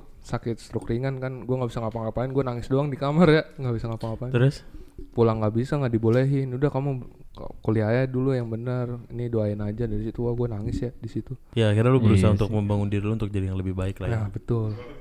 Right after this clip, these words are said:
Speaker 3: <laughs>
Speaker 1: Akhirnya.
Speaker 3: Tapi pa-, kalau nanti lu bakal lulus dari sana, lu apa, lu apa yang bakal lu kangenin gitu di tempat rantau lu gitu? Lu dulu deh, Syaf.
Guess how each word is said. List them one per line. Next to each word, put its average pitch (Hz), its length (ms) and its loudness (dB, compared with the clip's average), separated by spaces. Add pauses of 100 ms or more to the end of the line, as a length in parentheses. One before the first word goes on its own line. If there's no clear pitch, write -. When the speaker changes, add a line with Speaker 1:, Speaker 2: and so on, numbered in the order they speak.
Speaker 3:
<laughs> 110 520 8
Speaker 1:
Akhirnya. 113 340 0
Speaker 3:
Tapi 151 140 12 (100)
pa-, 101 180 -4
kalau 139 300 10
nanti 135 300 10
lu 131 120 12
bakal 120 240 8
lulus 120 180 8
dari 120 140 8
sana, 123 240 10
lu 156 220 10 (320)
apa, 120 320 6
lu 139 160 12 (300)
apa 123 240 6
yang 139 100 12
bakal 120 160 10
lu 120 80 12
kangenin 123 420 10
gitu 107 160 8
di 101 240 6
tempat 107 300 6
rantau 104 320 8
lu 107 160 8
gitu? 95 240 0 (680)
Lu 120 180 12
dulu 127 160 12
deh, 131 100 12
Syaf. 107 240 6